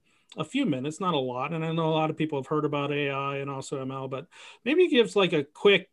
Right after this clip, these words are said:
you know, five-minute tutorial. It doesn't even have to be around, uh, what M L is and how you think about it. And then maybe some examples and sort of very common to people, sort of more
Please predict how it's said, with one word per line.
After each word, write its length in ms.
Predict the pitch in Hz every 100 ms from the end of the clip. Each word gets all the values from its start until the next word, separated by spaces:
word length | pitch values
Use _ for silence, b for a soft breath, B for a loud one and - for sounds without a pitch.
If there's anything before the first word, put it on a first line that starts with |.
| -
you 280 | 170 160 156
know, 120 | 139
five-minute 1500 | - 160 165 165 165 160 143 139 _ - 151 156 151 147
tutorial. 600 | - 147 160 156 147 139
It 180 | 147 139
doesn't 200 | 165 151
even 140 | 151 139
have 120 | -
to 80 | 131
be 160 | 127 131
around, 300 | 139 131 139 B B B -
uh, 340 | 147 143 139 -
what 240 | - 170 180
M 180 | 175 170
L 240 | 165 160
is 360 | 160 160 151 143
and 100 | 139
how 100 | 156
you 140 | 147
think 240 | 156 156
about 260 | 147 143 139
it. 160 | 135 _ b b b -
And 300 | 156 156 156
then 160 | 170
maybe 200 | 175 175
some 140 | 165 170
examples 720 | 151 156 156 156 143 - -
and 120 | 156 143
sort 200 | 147 143
of 60 |
very 260 | 131 160 147
common 340 | - 151 151
to 80 | 139
people, 440 | - 139 143 135
sort 200 | 131 147
of 80 | 135
more 280 | 139 139 131